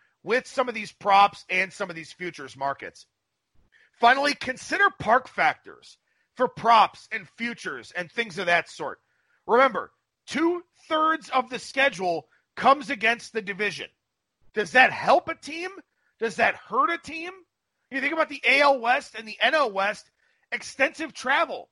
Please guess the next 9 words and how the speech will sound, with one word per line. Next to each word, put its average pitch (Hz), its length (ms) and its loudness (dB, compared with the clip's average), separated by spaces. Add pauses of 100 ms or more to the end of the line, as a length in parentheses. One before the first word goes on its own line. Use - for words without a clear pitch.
for 247 200 -6
the 233 100 -10
teams 226 340 -14
out 180 200 4
west. 151 380 -4 (360)
Teams 311 260 -8
in 320 100 -6
the 254 120 -6
East, 302 400 -6